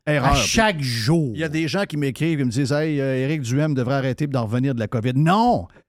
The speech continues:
Speaker 1: Moi, je savais pas. Voyons donc, mes enfants. Tu sais, ton gars est un peu plus vieux que mes, euh, mes filles. Puis, euh, les tiens aussi, euh, Jerry. Mais moi, les miennes, là, c'est,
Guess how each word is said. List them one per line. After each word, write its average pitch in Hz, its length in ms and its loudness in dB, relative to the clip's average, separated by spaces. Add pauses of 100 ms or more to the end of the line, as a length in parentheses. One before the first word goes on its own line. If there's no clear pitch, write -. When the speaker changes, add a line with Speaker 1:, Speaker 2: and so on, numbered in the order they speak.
(100)
Speaker 1:
Moi, 180 200 2
je 113 200 -4
savais 151 280 -2
pas. 226 260 0
Voyons 254 280 0
donc, 254 280 -2
mes 143 280 -2
enfants. 220 560 -2 (380)
Tu 240 60 -4
sais, 262 60 -2
ton 175 200 0
gars 170 140 2
est 190 100 -2
un 143 80 0
peu 143 100 0
plus 139 140 -2
vieux 127 180 0
que - 80 -12
mes, 117 200 -2
euh, 101 60 -2
mes 107 180 -2
filles. 160 340 -4 (600)
Puis, 117 420 -2
euh, 101 100 -2
les 110 140 -2
tiens 135 180 -2
aussi, 135 380 -2
euh, 101 120 -2
Jerry. 110 380 -2 (420)
Mais 117 100 -2
moi, 190 140 2
les 190 160 0
miennes, 165 320 0
là, 143 140 0
c'est, 110 500 -8